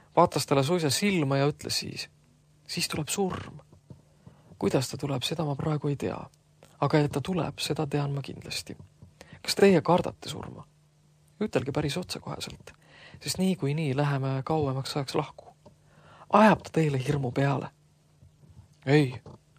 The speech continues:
vastas Indrek. „Ta ei tule mul meeldegi.“ „Aga minul tuleb,“ seletas Ramilda.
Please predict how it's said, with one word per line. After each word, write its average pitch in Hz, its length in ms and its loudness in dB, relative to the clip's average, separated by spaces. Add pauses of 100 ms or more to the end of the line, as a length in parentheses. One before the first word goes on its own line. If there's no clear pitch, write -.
(120)
vastas 135 340 2
Indrek. - 380 -6 (880)
„Ta 135 220 10
ei 135 140 6
tule 156 280 4
mul 139 280 0
meeldegi.“ 143 600 2 (1160)
„Aga 139 180 -4
minul 185 300 0
tuleb,“ - 320 -10 (500)
seletas 139 460 0
Ramilda. 131 420 -4